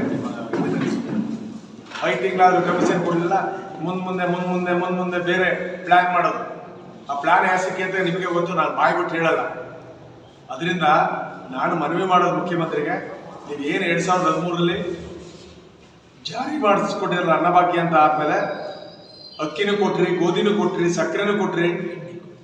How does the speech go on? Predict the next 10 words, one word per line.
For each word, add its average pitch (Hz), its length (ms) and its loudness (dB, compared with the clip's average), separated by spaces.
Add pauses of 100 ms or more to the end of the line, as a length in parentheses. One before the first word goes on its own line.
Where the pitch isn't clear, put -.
(600)
ಅಕ್ಕಿ 165 260 -4
ಗೋಧಿ 214 300 6
ಫ್ರೀ, 208 240 4 (1500)
ಎರಡ್ 160 140 -4
ಸಾವಿರದ 190 220 4
ಹದಿಮೂರರಲ್ಲಿ 180 360 2
ಕೊಟ್ಟಿದ್ದು 175 300 2
ಅಕ್ಕಿ 185 280 2
ಗೋಧಿ 175 280 2
ಫ್ರೀ. 165 220 2